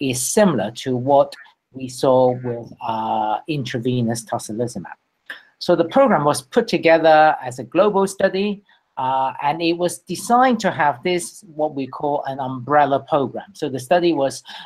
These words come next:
run in over twenty countries, uh, but because different countries have different requirements for starting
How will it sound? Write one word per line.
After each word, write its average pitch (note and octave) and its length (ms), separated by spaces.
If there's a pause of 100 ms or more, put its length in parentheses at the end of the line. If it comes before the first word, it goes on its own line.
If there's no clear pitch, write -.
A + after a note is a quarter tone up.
(140)
run D#3+ 400
in C3 320
over E3 280
twenty G3+ 460
countries, D#3+ 760 (400)
uh, D3+ 300
but C#3 220
because C#4 560
different A3+ 360
countries F3+ 460
have D#3 240
different E3+ 500
requirements D3 1040
for C3 240
starting C#3+ 560